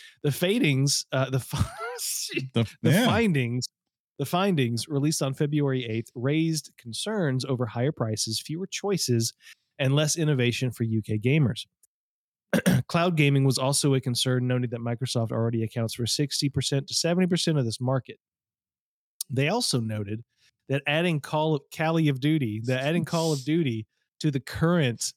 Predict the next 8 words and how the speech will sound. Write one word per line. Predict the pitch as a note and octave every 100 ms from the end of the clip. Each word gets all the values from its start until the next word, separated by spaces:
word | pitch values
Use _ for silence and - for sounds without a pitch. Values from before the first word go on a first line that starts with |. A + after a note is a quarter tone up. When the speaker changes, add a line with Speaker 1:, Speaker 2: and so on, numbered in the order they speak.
| _
Speaker 1:
cloud | - D3 C#3+ C#3
offerings | C3 C#3+ - A2 G#2 -
in | B2
an | A#2
exclusive | A2 - - C3 - C3
manner | A#2+ A2 G#2+ G#2 _ _ _ -
could, | C3
quote, | - C#3+ B2